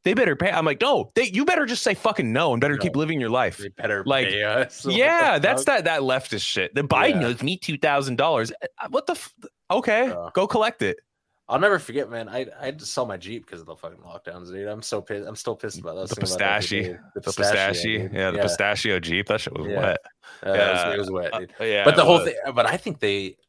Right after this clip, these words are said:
Speaker 1: Uh, you got a little ice cream paint
Speaker 2: I think
Speaker 1: job on that
Speaker 2: they
Speaker 1: thing.
Speaker 2: Yeah, it was, yeah, it was Duro hard, dude.
Speaker 1: Uh.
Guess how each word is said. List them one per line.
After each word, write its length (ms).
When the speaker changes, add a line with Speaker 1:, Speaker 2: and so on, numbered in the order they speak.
Speaker 1:
Uh, 40
you 100
got 80
a 40
little 180
ice 180
cream 260
paint 200
Speaker 2:
I 20
think 120
Speaker 1:
job 180
on 100
that 100
Speaker 2:
they 60
Speaker 1:
thing. 220
Speaker 2:
Yeah, 300
it 20
was, 200
yeah, 300
it 40
was 140
Duro 480
hard, 400
dude. 260
Speaker 1:
Uh. 360